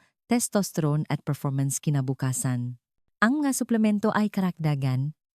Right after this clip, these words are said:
hindi kapalit ng tulog, pagalaw, nutrisyon, at anumang pangangalaga na inirerekomenda ng iyong doktor. Kung mayroon kang mga medikal na kondisyon o umiinom ng mga reseta na gamot,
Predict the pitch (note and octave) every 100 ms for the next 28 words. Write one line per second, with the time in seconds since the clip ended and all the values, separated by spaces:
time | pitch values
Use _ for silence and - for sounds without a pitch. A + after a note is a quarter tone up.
0 | _ - G#3+ A3+ C#4 B3+ A3 G#3+ G#3 F#3
1 | E3 D#3 D#3 C#3 C3+ - _ _ - D3
2 | C3+ B2 B2 F#3+ G#3+ _ _ _ F3 D#3+
3 | D3 C3+ - B2+ F#3 G#3+ _ _ _ -
4 | G#3+ G#3+ A3 C4 D4+ D#4 A#3+ G3 F#3 E3
5 | D#3 D3 D3+ D3+ D3+ C#3+ D3 C#3+ C#3 -
6 | C#3+ C#3 C3+ C3 C3+ C3 C3+ D3+ C#3 C3+
7 | B2+ - C3 A#2 B2+ - _ _ _ -
8 | B3+ B3 A#3 A3+ A3 A3 A#3+ B3 E3 D#3
9 | D#3 D3 - C#3 F3+ F3 D3+ D#3 D3+ D3
10 | D#3+ D3 - D3 - D3 C#3+ C#3 C3 C3
11 | C#3 D#3 A#3 F#3 C#3+ C#3+ C#3+ - C#3+ D3+
12 | C#3+ C3 C3 B2+ F3